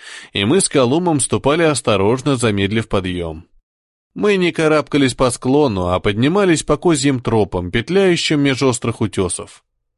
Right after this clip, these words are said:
Скалы у нас под ногами были чёрные и мокрые, и мы шли, ползли, взбирались по ним шаг за шагом, оскальзываясь и спотыкаясь,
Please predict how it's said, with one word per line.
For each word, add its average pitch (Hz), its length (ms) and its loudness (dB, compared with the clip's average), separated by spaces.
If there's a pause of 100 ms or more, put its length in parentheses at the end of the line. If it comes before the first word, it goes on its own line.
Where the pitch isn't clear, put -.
(480)
Скалы 135 480 2
у 101 60 2
нас 95 180 -2
под 98 140 -4
ногами 110 420 0
были 117 240 2
чёрные 147 500 0
и - 40 2
мокрые, 92 500 -2 (340)
и 104 140 -2
мы 196 160 2
шли, 175 360 0
ползли, 110 560 2
взбирались 120 720 0
по 120 100 -2
ним 135 260 0
шаг 139 260 0
за 117 160 0
шагом, 135 480 0
оскальзываясь 147 760 0
и 143 40 -2
спотыкаясь, 107 840 0